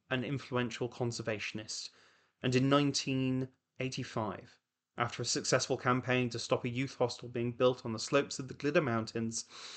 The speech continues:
she and her husband, Peter Kirby, founded the Snowdonia National Park Society. For both Esme and Thomas Furbank, who returned to live in North Wales in the nineteen eighties,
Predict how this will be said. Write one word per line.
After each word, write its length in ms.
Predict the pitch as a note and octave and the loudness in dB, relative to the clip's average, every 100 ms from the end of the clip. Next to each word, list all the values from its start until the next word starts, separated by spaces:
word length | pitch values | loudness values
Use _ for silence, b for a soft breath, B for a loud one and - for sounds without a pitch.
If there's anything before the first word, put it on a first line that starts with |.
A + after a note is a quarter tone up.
| B - _ _ _ _ _ _ _ - | B -20 _ _ _ _ _ _ _ -2
she 380 | - D#3 D3+ D3+ | 4 8 8 4
and 200 | D3 D3 | 0 -2
her 160 | C#3+ D3 | 0 0
husband, 560 | A#2+ C3 - A2 G2+ - | 0 -6 -6 -10 -10 -8
Peter 240 | C#3 C3 | -6 -6
Kirby, 500 | B2+ C3 A#2+ A#2+ A2+ A2+ B B _ | -2 2 2 2 -2 -6 B B _
founded 580 | _ - D3 C3+ A2 G2 - | _ 4 4 6 2 -6 -8
the 80 | - | -8
Snowdonia 760 | - - A#2 A#2 B2 B2+ B2 A#2+ | -6 -2 -2 2 4 4 2 0
National 460 | A2 - - A2+ | -2 -6 -8 -10
Park 420 | G#2+ - A#2 - | -6 0 2 0
Society. 720 | - B2+ - G#2 F#2+ - - - _ _ _ _ _ _ _ _ _ _ _ _ | -2 -4 -2 -2 -4 -8 -16 -20 _ _ _ _ _ _ _ _ _ _ _ _
For 100 | - | -4
both 300 | B2+ D#3+ E3 | 8 8 8
Esme 240 | D#3 D3 D#3 | 4 4 4
and 420 | C#3+ C#3 C#3+ C#3+ | 4 4 2 2
Thomas 320 | - B2+ A#2 | 0 0 0
Furbank, 460 | - A#2+ A#2+ A#2 A2+ b b b b b _ - | 2 4 4 0 -4 b b b b b _ -6
who 140 | B2+ | -2
returned 480 | A#2+ A#2+ D#3 C#3 A#2 | 0 0 4 4 4
to 100 | - | 2
live 160 | A2+ A2 | 0 0
in 100 | A2 | 0
North 280 | A2+ A2 A#2+ | 0 0 2
Wales 340 | A#2 A2+ G#2+ | 2 2 0
in 80 | A2+ | -4
the 60 | |
nineteen 340 | A2 A2 - A2 | -2 -4 -4 -2
eighties, 480 | B2 A2+ A2 G2+ | -2 -2 -4 -6